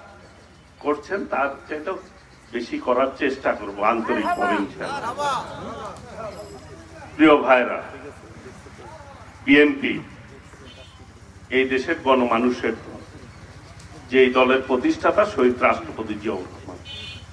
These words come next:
মুরব্বীরা ভালো বলতে পারবেন, দুর্ভিক্ষ হয়েছিল শেখ মুজিবের আমলে, সেই জায়গা থেকে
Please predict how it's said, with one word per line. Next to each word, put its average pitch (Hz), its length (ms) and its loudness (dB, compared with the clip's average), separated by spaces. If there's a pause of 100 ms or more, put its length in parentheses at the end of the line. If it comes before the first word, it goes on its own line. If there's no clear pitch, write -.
(240)
মুরব্বীরা 135 480 6
ভালো 127 300 4
বলতে 113 340 -2
পারবেন, 95 400 -2 (1040)
দুর্ভিক্ষ 147 600 6 (1300)
হয়েছিল 165 440 6
শেখ 156 320 4
মুজিবের 147 380 6
আমলে, 127 360 2 (1300)
সেই 147 240 8
জায়গা 151 320 4
থেকে 190 340 4